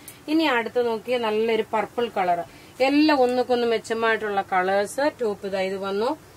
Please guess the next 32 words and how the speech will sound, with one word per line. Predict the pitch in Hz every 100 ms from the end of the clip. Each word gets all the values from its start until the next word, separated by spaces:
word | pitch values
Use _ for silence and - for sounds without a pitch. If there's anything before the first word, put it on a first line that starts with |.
| - - -
Bottom | 254 269 277 247
നോക്കി, | 220 202
ഇതാണ് | 202 196 190
bottom | 190 196 208 226
വരുന്നത്. | 214 208 208 240 311 - - -
ഇനി | 262 262
ഇതിന്റെ | 233 226 214
ദുപ്പട്ട | 226 277 294
വരുന്നതെന്ന് | 269 240 233 226
വെച്ച് | 214 226
കഴിഞ്ഞാൽ | 220 214
നോക്കി, | 208 196
ഇതാണ് | 247 202 196 180 185
ദുപ്പട്ട. | 185 185 160 - - - - - 359
ഇനി | 392 453 440
നമുക്ക് | 285 262 262 285
രണ്ട് | 330 311 311 349
premium | 339 311 285 285 311 311
collection | 277 247 - 240
ആണ്. | 208 185
അതായത് | 202 233 247 277 370 - - - -
ഇത് | 320
വൺ | 359 311 302
നയൻ | 320 359 370
നയൻ | 311 277 277
സീറോ | 269 302 285 247 202
ആണ്. | 214 302 - - -
നല്ല | 277 311 349
ഒരു | 330 302 311
ടെസർ | 311 285 320
ചന്തേരി | 311 339 330 339 349 349
മെറ്റീരിയലില്. | 330 254 - 240 233 233 202 190